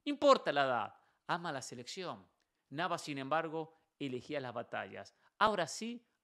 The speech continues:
ahora no. Esta me gusta, esta no me gusta. Si eran mundiales, no había problema.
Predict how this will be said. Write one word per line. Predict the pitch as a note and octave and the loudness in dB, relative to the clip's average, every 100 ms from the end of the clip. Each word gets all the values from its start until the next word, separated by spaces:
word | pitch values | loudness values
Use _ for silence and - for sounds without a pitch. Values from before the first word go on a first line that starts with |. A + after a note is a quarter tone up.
| _ | _
ahora | E3+ E3+ D#3 | -6 -4 -4
no. | C3+ G#2+ F#2+ _ _ - | -6 -8 -10 _ _ -2
Esta | A#3 - F#3 | -2 2 -2
me | D#3 | 0
gusta, | F3 G#3 - G#3 F#3+ - | -2 -4 -4 -6 -6 -4
esta | F3 - | -2 0
no | D3+ | -2
me | C#3+ | -4
gusta. | A#2+ G#2+ - G2 G2 _ _ - | -6 -8 -12 -12 -14 _ _ -12
Si | - C#4 | -2 0
eran | B3+ | 0
mundiales, | A3 A#3+ C4 G#3 - - - | 0 -2 -2 -2 -6 -20 -6
no | E3+ | 0
había | F#3+ | 2
problema. | E3+ D#3+ C3 G#2 - | 2 0 0 -4 -10